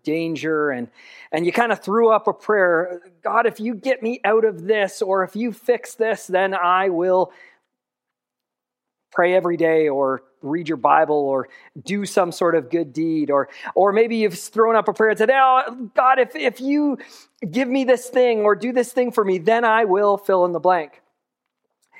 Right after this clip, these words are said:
It's amazing how human beings seem to look at the world like there's some sort of cosmic scales.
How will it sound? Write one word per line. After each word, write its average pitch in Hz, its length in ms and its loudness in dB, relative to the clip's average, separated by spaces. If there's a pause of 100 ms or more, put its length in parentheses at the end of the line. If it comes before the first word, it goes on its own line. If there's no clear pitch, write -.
(120)
It's 285 200 0
amazing 285 640 2
how 220 200 2
human 269 460 -2
beings 220 640 -2 (240)
seem 285 260 -2
to 311 100 4
look 269 220 2
at 262 80 -6
the 240 80 0
world 214 560 4
like 196 200 2
there's 190 180 -2
some 233 200 0
sort 220 280 2
of 175 160 -2
cosmic 190 720 2
scales. 147 920 -2